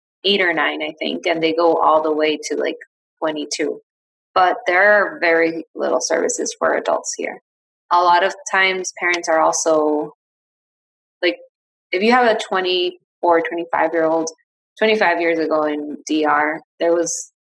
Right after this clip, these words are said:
uh, it was really hard to get diagnosed. It was very hard to receive early intervention. So a lot of parents haven't had a very good experiences with services. So at that point, they're not looking for any support because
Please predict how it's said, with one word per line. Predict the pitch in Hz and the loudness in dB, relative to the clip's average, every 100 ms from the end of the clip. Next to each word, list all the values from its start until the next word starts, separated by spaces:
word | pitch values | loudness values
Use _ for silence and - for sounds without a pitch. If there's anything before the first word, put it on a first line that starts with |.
| _ _ _ - | _ _ _ -6
uh, | - - - - | -6 -8 -10 2
it | 226 | 4
was | 226 | 4
really | 196 180 175 | 2 0 0
hard | 160 156 | 0 -2
to | 170 | 0
get | 165 160 | 0 2
diagnosed. | 160 160 165 160 165 - - | 2 2 0 -2 -2 -8 -4
It | 170 | 0
was | 170 160 | 0 0
very | 165 156 160 | 2 2 2
hard | 151 147 | 0 -2
to | - | -4
receive | 156 - 165 156 - _ - | -6 -4 -4 -6 -8 _ -6
early | 156 156 | -4 -4
intervention. | 156 156 156 156 156 156 160 - _ _ _ | -4 -4 -4 -6 -8 -8 -10 -12 _ _ _
So | - 185 | -4 0
a | 185 | 2
lot | 190 | 2
of | 220 | 2
parents | - 208 196 196 - _ _ _ _ - - | 0 0 0 -4 -8 _ _ _ _ -4 -2
haven't | 180 175 | 0 -2
had | - 147 160 170 - - | -4 0 0 -2 -6 -6
a | 185 | -2
very | 202 208 214 | 0 2 2
good | 220 | 2
experiences | 220 - 226 226 226 233 233 | 0 0 2 2 2 2 2
with | 220 | 0
services. | 220 233 233 233 247 240 233 - _ _ _ | 2 2 2 4 4 4 0 -6 _ _ _
So | - 190 | -2 0
at | 185 - - | 0 -4 -2
that | 151 - - | -2 -2 -6
point, | 151 - - | -8 -6 -2
they're | 160 | 0
not | 165 151 - _ | 2 0 -2 _
looking | 180 170 170 156 156 | -4 -2 -4 -12 -2
for | 165 - | -2 0
any | - 151 | -4 -6
support | 160 - 160 - - - | -8 -2 -2 -2 -10 -8
because | 160 156 151 147 - | -4 -2 -4 -6 -12